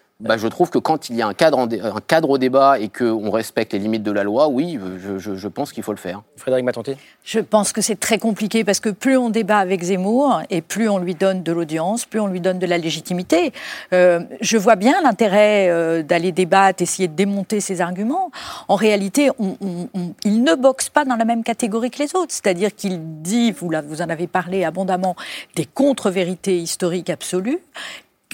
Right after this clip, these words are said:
Speaker 3: que, qui, qui prennent du temps à être démontées, qu'en revanche, plus on le met là, plus on lui donne la possibilité de faire des petites phrases, d'être visible,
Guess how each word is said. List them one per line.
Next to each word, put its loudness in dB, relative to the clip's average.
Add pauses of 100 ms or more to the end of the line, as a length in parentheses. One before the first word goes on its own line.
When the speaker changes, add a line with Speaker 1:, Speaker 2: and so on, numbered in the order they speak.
Speaker 3:
que, 4
qui, -6
qui -6
prennent -2
du -4
temps 4
à 4
être -2
démontées, -2
qu'en -2
revanche, 0
plus 0
on 0
le -4
met -2
là, 0 (360)
plus 4
on 6
lui 0
donne 2
la 2
possibilité -4
de -6
faire -2
des -6
petites -14
phrases, 0
d'être 0
visible, -4